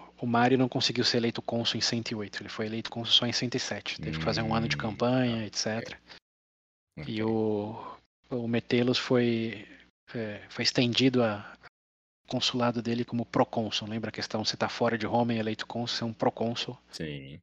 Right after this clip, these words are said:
Speaker 1: Eles elegem outro cônsul em Roma e fica o procônsul fora de Roma. Então, é, a chave só virou mesmo pro Mario em cento e sete. E ele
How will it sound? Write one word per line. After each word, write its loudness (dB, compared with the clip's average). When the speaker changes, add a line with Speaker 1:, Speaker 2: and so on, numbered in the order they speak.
Speaker 1:
Eles -4
elegem 2
outro -2
cônsul 0
em 0
Roma 6
e 2
fica 0
o 0
procônsul 0
fora -2
de -2
Roma. -4
Então, -2
é, -6
a -2
chave 6
só 6
virou 8
mesmo 6
pro 0
Mario 4
em -2
cento -2
e 0
sete. 0
E -4
ele -4